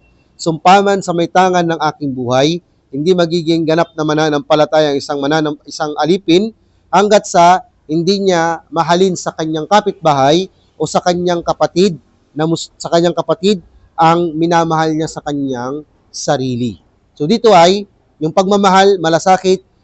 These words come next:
sa kapwa, sa kapitbahay at kapatid sa Islam, kagandahang pag-uugali yun.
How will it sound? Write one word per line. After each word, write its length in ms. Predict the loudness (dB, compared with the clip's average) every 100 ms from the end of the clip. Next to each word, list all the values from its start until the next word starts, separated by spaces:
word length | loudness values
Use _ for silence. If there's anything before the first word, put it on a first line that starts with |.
| _
sa 160 | -10 -2
kapwa, 560 | 0 0 2 2 2
sa 160 | 0 -6
kapitbahay 720 | -8 -8 0 4 4 2 -2 _ _ -4
at 160 | 0
kapatid 400 | 0 -2 -6 -6
sa 160 | -2 -4
Islam, 560 | -2 0 2 2 -2 _ _ -2
kagandahang 480 | 2 4 6 4 4
pag-uugali 640 | 2 4 6 4 4 4
yun. 240 | 4 2